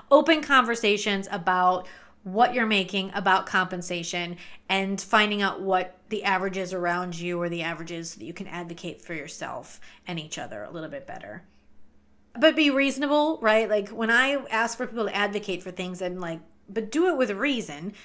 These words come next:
Do it from the mindset that there is a business end to handle, and there's only so much money, and, like, you gotta be well-rounded about your approach. And for studio owners, evaluate your spending to cover this, or add a competition fee that covers it so that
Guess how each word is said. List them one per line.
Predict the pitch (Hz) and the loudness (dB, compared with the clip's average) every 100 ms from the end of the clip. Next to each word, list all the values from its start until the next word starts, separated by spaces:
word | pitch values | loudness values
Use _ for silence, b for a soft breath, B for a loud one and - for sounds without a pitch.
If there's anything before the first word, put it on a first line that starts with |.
| B - | B -4
Do | 302 339 | 2 2
it | 320 | 2
from | 254 240 | 0 2
the | |
mindset | 220 220 220 226 214 | 2 4 4 0 0
that | 220 208 | -2 -2
there | 214 | 0
is | 208 202 | 0 -4
a | 175 - _ - | -8 -12 _ 2
business | 359 320 202 170 | 4 4 -2 -4
end | 196 175 | -6 -4
to | 170 | -6
handle, | 170 165 175 247 | -8 -6 -2 -2
and | 254 | -2
there's | 262 262 | -4 0
only | 320 302 220 | 0 2 0
so | - 175 | -2 -6
much | 170 165 | -4 -6
money, | 165 165 202 | -8 -6 -2
and, | 220 202 | -4 -4
like, | - 202 | -10 -8
you | 220 | -2
gotta | 214 185 | 0 0
be | 175 160 160 b b - | -4 -6 -8 b b 0
well-rounded | 214 202 180 175 170 165 160 | 4 4 4 0 -2 -4 -6
about | 165 - | -6 -6
your | 135 | -10
approach. | - 165 147 - - - b b | -10 -8 -8 -8 -12 -12 b b
And | 233 220 214 | -2 0 0
for | 214 | -4
studio | 208 285 269 269 | -2 0 2 2
owners, | 262 262 269 - | 2 0 -2 -4
evaluate | 208 196 220 269 269 262 262 | -4 4 6 6 4 2 2
your | 226 | -2
spending | 214 - 208 214 226 254 269 b b b b - | -4 -2 -2 -2 -2 -4 -10 b b b b -8
to | 214 | -6
cover | - - 185 | -2 0 0
this, | 156 214 - - - | -2 -4 -6 -10 -6
or | 220 240 254 - | -2 2 0 -2
add | 214 226 214 220 | -2 4 4 4
a | 214 | -2
competition | - 214 202 226 208 175 | -2 -2 -2 -6 -6 -8
fee | 196 185 | -8 -6
that | 175 | -6
covers | - 190 180 175 | -6 -8 -6 -6
it | 170 - | -6 -8
so | - 180 | -10 -8
that | 175 170 170 - | -8 -8 -8 -12